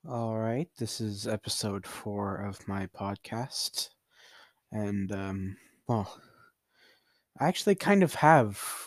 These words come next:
a topic to talk about. A more interesting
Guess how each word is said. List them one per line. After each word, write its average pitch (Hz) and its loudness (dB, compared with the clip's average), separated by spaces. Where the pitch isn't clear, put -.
a 113 0
topic 139 6
to - -6
talk 123 2
about. 107 -2
A 123 0
more 135 2
interesting 117 4